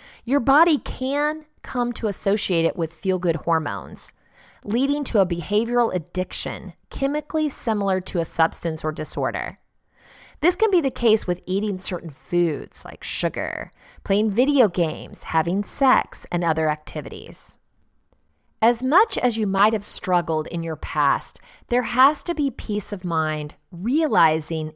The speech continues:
that you have the power to change your thoughts and behaviors. Today,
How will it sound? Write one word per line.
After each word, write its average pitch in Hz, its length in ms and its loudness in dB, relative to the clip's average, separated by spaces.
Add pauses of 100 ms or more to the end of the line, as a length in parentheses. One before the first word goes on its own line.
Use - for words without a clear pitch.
(100)
that 196 200 -8
you 220 640 4
have 220 220 -4
the 233 100 0
power 226 580 4 (280)
to 269 100 -4
change 254 340 -2
your 262 100 2
thoughts 254 340 4
and 233 100 -2
behaviors. 233 800 -4 (880)
Today, 302 560 0